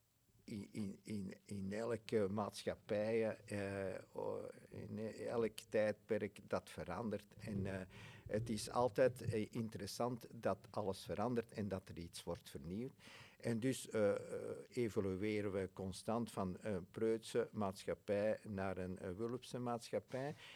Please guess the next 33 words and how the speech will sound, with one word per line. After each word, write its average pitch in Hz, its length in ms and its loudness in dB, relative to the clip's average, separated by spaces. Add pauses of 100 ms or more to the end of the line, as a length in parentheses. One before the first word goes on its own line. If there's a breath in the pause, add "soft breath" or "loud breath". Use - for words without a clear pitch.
(280 loud breath)
En, 113 300 0
en 113 120 -4
dat 101 140 2
gaat 98 320 0
zo 107 360 4
over 101 360 0
de 98 400 0 (680 soft breath)
decades 110 840 -2
heen 123 380 0
en, 107 200 -2
en 107 200 -2
de 92 120 -2
eeuwen. 117 500 0
En, 104 280 -2
en, 101 220 -4
eh, - 360 -6 (440)
dat 98 160 -6
maakt 120 260 -2
het - 160 -4
juist 107 300 2
interessant 101 680 -4
en 90 240 -2
pittig 123 480 -6
en, 101 360 -4
en, 92 300 -4
eh, 87 60 -8 (220)
uitdagend. 123 840 -2 (460 loud breath)
En, 110 320 2
en 101 240 -4
de 98 100 0
maatschappijen 104 840 0
affirmeren 113 720 0
zich 98 200 -6